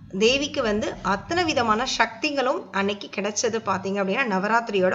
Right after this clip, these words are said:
ஒன்பதாவது தினம், அதை வச்சு தான் மறுநாள் வந்து அவங்க அசுரனை வந்து வதம் பண்ணாங்க. அதே மாதிரி நம்மளோட வாழ்க்கையில வர்ற அத்தனை விதமான ஸ்-,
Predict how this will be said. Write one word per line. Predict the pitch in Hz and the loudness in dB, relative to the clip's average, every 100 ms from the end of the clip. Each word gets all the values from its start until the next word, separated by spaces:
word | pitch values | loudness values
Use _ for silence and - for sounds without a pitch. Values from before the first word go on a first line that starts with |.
| 156 | 2
ஒன்பதாவது | 185 196 208 214 196 | 0 0 2 2 2
தினம், | 180 233 165 | 0 -2 -2
அதை | 180 190 285 | -2 0 0
வச்சு | 247 233 226 | -2 -2 2
தான் | 247 349 | 2 2
மறுநாள் | 196 214 269 254 269 262 | 0 2 4 6 4 4
வந்து | 196 277 392 - - - - | 0 -2 -4 -10 -20 -10 6
அவங்க | 233 247 277 - - - | 8 8 4 0 -4 2
அசுரனை | 208 214 320 302 233 | 2 2 2 4 4
வந்து | 208 180 | 2 2
வதம் | 208 185 214 214 | 4 4 4 4
பண்ணாங்க. | 220 208 180 220 - | 4 4 2 0 0
அதே | 190 202 320 | 0 2 2
மாதிரி | 349 247 262 254 | 4 4 2 0
நம்மளோட | 214 202 196 202 | 0 2 2 2
வாழ்க்கையில | 190 190 277 311 349 277 | 4 4 2 -2 0 2
வர்ற | 208 196 247 - - - - | 2 2 0 -2 -12 -20 -4
அத்தனை | 208 214 349 359 | -2 -2 0 0
விதமான | 320 262 240 226 262 | 2 0 2 2 2
ஸ்-, | 294 - | -2 -10